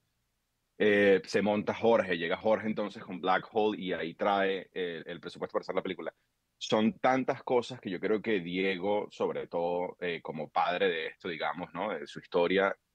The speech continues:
jamás se iba a imaginar, porque de verdad la, <laughs> las papeletas estaban para que esto terminara siendo un proyecto que lo vieran nuestros tíos y algún conocido en Venezuela y terminara básicamente haciendo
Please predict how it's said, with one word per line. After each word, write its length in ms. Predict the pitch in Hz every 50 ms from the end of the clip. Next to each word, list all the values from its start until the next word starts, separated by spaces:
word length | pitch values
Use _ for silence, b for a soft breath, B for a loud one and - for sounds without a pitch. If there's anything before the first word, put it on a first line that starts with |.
| _ _ -
jamás 440 | - - - 90 85 85 98 - -
se 100 | - 117
iba 100 | 110 101
a 40 | 90
imaginar, 480 | 76 - - 82 101 123 104 73 -
porque 260 | - 85 80 - 82 78
de 100 | 78 76
verdad 280 | 73 71 76 80 82 95
la, 140 | 107 -
<laughs> 300 | - - - 160 120 - B B B B B B B B B
las 220 | - 92 92 -
papeletas 480 | - 98 85 90 82 76 76 - - -
estaban 380 | 110 - - 82 - - 247 -
para 180 | - 85 80
que 120 | - - 73
esto 200 | - - - 98
terminara 380 | - - - 80 76 76 95
siendo 260 | - - 104 95 98 101
un 60 | 92
proyecto 640 | - 104 98 98 98 92 - - 120 120 120 113 95 - -
que 120 | 95 85
lo 80 | 76 76
vieran 240 | 73 73 85 95
nuestros 320 | 98 104 101 - - - -
tíos 440 | 98 98 110 120 135 143 139 127 117 -
y 180 | - 87 82 80
algún 260 | 76 71 73 78 76
conocido 460 | - 98 107 - - - 90 90 95
en 60 | 101
Venezuela 720 | 101 92 - - - 104 104 104 143 127 127 135 127 120 113
y 220 | 101 95 90 85 -
terminara 440 | - 82 - 82 78 76 76 82
básicamente 480 | 87 92 - - - 95 85 80 - 90
haciendo 560 | - - 98 90 87 87 101 101 98 85 -